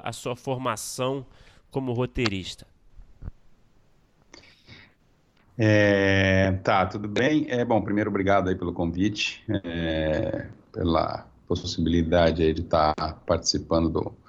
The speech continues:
Speaker 2: podcast. É, é, não, minha história, ela é um pouco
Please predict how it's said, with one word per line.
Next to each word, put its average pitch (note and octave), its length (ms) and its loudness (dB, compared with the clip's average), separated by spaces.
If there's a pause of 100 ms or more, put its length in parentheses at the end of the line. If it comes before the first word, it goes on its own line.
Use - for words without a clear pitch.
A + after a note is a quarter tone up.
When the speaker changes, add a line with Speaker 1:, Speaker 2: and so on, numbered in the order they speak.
(420)
Speaker 2:
podcast. G#2 920 0 (760)
É, G#2 720 4 (220)
é, D#3 220 4
não, B2+ 220 2
minha A2 120 0
história, D3 360 2
ela D#3 180 2
é D#3 60 2
um C#3 80 0
pouco A#2+ 1080 0